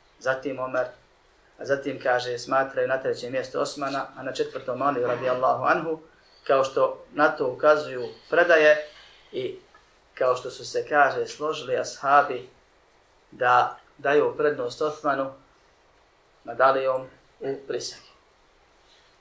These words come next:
Pa kaže, dokazi su sljedeća stvar. Prvo, ti dokazi su preneseni mnoštvom puteva. Ne može niko reći slab, nije slab.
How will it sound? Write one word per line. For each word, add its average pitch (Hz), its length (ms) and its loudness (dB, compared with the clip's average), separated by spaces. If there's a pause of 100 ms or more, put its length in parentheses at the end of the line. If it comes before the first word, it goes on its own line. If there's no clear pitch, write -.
(140)
Pa 113 100 -8
kaže, 151 300 4
dokazi 147 420 2
su - 140 -12
sljedeća 139 380 -2
stvar. - 300 -12 (640)
Prvo, 143 200 2
ti 147 160 -2
dokazi 151 360 4
su 147 100 -4
preneseni 147 400 -2
mnoštvom 147 520 -2
puteva. 107 520 -6
Ne 139 120 -8
može 139 160 -4
niko 143 180 -4
reći 139 200 -4
slab, 135 320 -2
nije 127 160 -12
slab. 120 220 -10